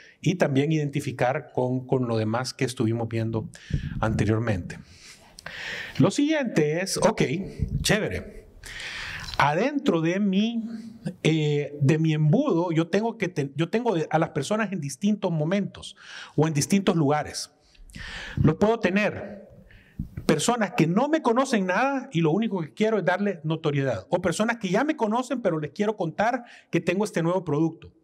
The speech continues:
Esa es notoriedad. En estos momentos, la mayoría de campañas o las más eficientes se deben medir por notoriedad y repetición. Igualito que en la televisión y en la radio,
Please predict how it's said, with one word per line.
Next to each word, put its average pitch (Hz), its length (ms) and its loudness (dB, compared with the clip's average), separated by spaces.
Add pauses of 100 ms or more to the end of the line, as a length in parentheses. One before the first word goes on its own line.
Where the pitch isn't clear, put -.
(1080)
Esa 175 220 2
es 202 200 -2
notoriedad. 139 920 2 (1300)
En 143 180 4
estos 269 300 2
momentos, 202 500 2
la 156 200 2
mayoría 151 500 2
de 226 160 -2
campañas 143 800 0
o 135 80 0
las 123 140 0
más 196 260 0
eficientes 165 800 -2
se 156 240 2
deben 208 340 0
medir 175 400 0
por 160 200 -2
notoriedad 131 840 -2 (920)
y 240 160 4
repetición. 147 1000 -2 (240)
Igualito 233 680 4
que 190 80 2
en 170 80 2
la 165 100 0
televisión 147 560 0
y 185 80 -2
en 170 80 0
la 131 120 0
radio, 131 520 -2